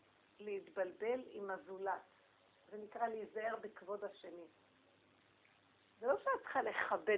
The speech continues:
את השני, רק מספיק שלא תזלזלי בו.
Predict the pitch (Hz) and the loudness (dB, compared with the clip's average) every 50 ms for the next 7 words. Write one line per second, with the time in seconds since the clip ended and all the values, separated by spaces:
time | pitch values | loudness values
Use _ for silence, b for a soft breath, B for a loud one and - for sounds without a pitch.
0 | - 180 - - 196 - - - 208 180 180 180 180 208 - - - 196 247 302 | 4 2 -4 -4 -4 -4 -4 -4 -6 -4 -2 -2 -4 -4 -6 -8 0 6 8 8
1 | 311 - - 277 262 262 - - - 311 302 - - - - 240 233 226 233 254 | 8 6 2 -4 -4 -4 -6 -12 -6 -6 -6 -6 -6 -4 -4 -2 -2 0 2 2
2 | 254 - - 262 208 175 196 208 196 175 160 180 196 185 185 202 190 - - 170 | 2 2 0 -4 -2 0 0 0 0 -2 -4 -6 -6 -4 -4 -4 -4 -4 -6 -8
3 | 160 | -10